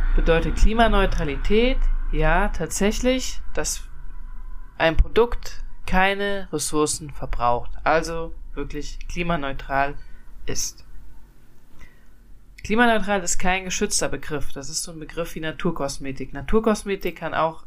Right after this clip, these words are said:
alles sein. Überall kann Naturkosmetik draufstehen. Weil, sagen wir mal, Wasser ist ja auch Naturkosmetik. Also ein Wasser ist auch ein natürliches, natürlicher Stoff,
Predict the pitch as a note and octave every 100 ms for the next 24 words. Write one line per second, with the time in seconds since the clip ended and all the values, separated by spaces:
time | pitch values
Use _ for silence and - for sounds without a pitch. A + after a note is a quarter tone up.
0 | - D3+ D#3 - - A#2 A#2+ - E3+ E3+
1 | D3+ - D3+ C#3 D#3 C#3+ C3+ C#3 B2+ A#2+
2 | C3 B2+ - - - - - - C#3 C#3+
3 | C3+ - - D#3 D#3+ E3+ D#3 D3+ C#3+ E3
4 | - G3 F#3 - E3+ B2+ E3 - - -
5 | - - - - - F3 F#3 C4 G#3 G3
6 | D#3+ D3 D#3+ C#3+ - C3+ - - C#3+ C#3
7 | C#3+ E3 F#3 E3+ - C3+ D#3+ D#3 D#3+ D#3
8 | D#3 - F3 F3 - D#3 - - D3+ -
9 | - D3+ D#3 G3 G#3 G#3 - F#3 - -